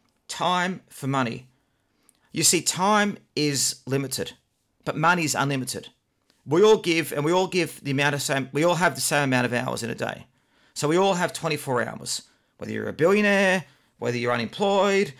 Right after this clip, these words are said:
you know, whether you're a yachting around the world, we all have the same amount of hours. But it's how you use those hours. So if you're using your hours to earn twenty dollars an hour, you're giving up your time increments to earn twenty dollars.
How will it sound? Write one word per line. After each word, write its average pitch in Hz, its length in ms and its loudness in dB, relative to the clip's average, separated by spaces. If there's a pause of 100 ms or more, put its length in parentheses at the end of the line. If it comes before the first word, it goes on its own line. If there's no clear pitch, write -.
(160)
you 123 120 -2
know, 123 100 4
whether 135 240 0
you're 131 360 4
a 123 500 4 (140)
yachting 160 400 2
around 143 220 2
the 131 80 0
world, 151 400 0 (220)
we 139 140 -2
all 160 360 2
have 135 220 -2
the 135 60 -4
same 123 240 -4
amount 117 220 -2
of 110 80 -8
hours. - 420 -10 (480)
But 156 100 -4
it's 151 100 -4
how 196 120 0
you 175 120 2
use 156 240 -4
those 127 220 -2
hours. - 460 -10 (600)
So - 140 -2
if 220 140 2
you're 254 100 2
using 196 280 0
your 147 180 0
hours 135 380 2
to - 160 -6
earn 139 200 -2
twenty 151 300 -4
dollars 123 240 0
an 117 60 -2
hour, 117 320 -2 (540)
you're 165 140 2
giving 202 260 0
up - 100 -2
your 143 100 -2
time 143 340 -4
increments 120 440 -6
to - 140 -12
earn 123 140 -2
twenty 120 260 -8
dollars. - 420 -8